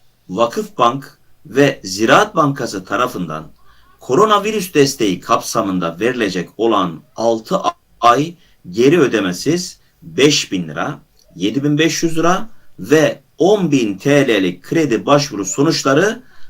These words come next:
bankalar tarafından açıklanmaya başlandı değerli izle-, izleyicilerimiz. Ee,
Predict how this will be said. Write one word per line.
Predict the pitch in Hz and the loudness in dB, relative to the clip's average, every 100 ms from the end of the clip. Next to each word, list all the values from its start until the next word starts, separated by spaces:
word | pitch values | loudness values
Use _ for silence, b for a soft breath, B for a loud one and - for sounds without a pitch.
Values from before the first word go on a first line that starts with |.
| b | b
bankalar | - 175 143 208 180 160 131 104 92 | -8 2 4 4 0 -2 0 0 -2
tarafından | 143 165 139 113 101 92 92 | -2 0 -2 -4 -6 -6 -4
açıklanmaya | 135 143 - 139 160 165 180 208 | -2 -2 -4 -2 -2 0 0 0
başlandı | 170 151 139 135 120 107 | 4 4 4 0 0 0
değerli | 95 87 76 | -2 -2 -6
izle-, | 82 - _ | -12 -14 _
izleyicilerimiz. | 90 87 80 76 76 76 131 185 - - _ b b b b b b 107 | -8 -6 -6 -8 -8 -6 -8 -6 -10 -12 _ b b b b b b -2
Ee, | 107 101 101 92 | 0 0 -2 -4